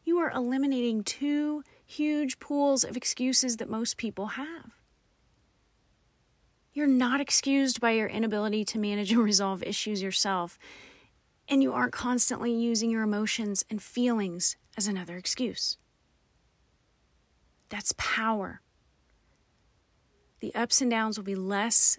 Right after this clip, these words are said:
and less, and frankly, you will be unstoppable if you want to be.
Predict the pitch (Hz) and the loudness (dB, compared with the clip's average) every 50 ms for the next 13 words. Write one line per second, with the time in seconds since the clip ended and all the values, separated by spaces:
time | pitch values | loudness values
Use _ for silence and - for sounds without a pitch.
0 | - - 196 190 185 196 208 226 220 220 226 214 - - - - - 208 196 - | -2 -6 -6 -4 -2 -2 0 2 2 2 2 2 2 2 2 0 -2 -6 -8 -6
1 | - - - 247 240 240 233 - 220 202 196 185 185 190 190 - _ _ _ _ | -6 -4 -2 0 0 0 0 -2 -4 -4 -4 -4 -4 -6 -10 -12 _ _ _ _
2 | - - - - _ _ _ - 214 226 240 226 247 254 220 202 233 214 208 208 | -20 -20 -20 -20 _ _ _ -4 -2 -2 0 2 2 0 0 0 0 0 0 0
3 | 208 - - 208 196 190 190 185 - - - - 208 190 180 180 - - - - | -2 -4 -6 -6 -6 0 2 4 6 6 6 4 2 -2 -4 -4 -8 -10 -12 -10
4 | - - - - - _ _ _ _ _ _ _ _ _ _ _ _ - 214 196 | -12 -12 -12 -14 -18 _ _ _ _ _ _ _ _ _ _ _ _ -8 -6 -6
5 | 190 - - - - _ _ - 196 185 190 180 180 170 170 160 170 170 - - | -6 -8 -10 -16 -20 _ _ -6 -4 -4 -2 -2 -4 -6 -8 -12 -12 -14 -14 -16
6 | - - _ _ _ _ - - - 226 - - - - - | -16 -18 _ _ _ _ -12 -10 -10 -10 -10 -12 -14 -16 -18